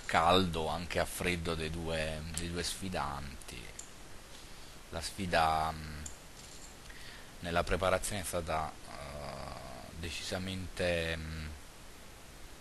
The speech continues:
molto soft nei toni, grande stima reciproca hanno dimostrato i due, i due avversari.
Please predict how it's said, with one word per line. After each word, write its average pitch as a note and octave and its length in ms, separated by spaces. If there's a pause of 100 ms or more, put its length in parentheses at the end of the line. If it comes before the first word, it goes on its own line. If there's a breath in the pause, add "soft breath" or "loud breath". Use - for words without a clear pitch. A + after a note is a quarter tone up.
(560)
molto F#2+ 340
soft - 600
nei F2 180
toni, E2+ 920
grande F2 380
stima F2+ 420
reciproca E2 800
hanno D#2+ 280
dimostrato E2 540
i E2 60
due, E2 420
i E2+ 60
due E2+ 140
avversari. D2+ 760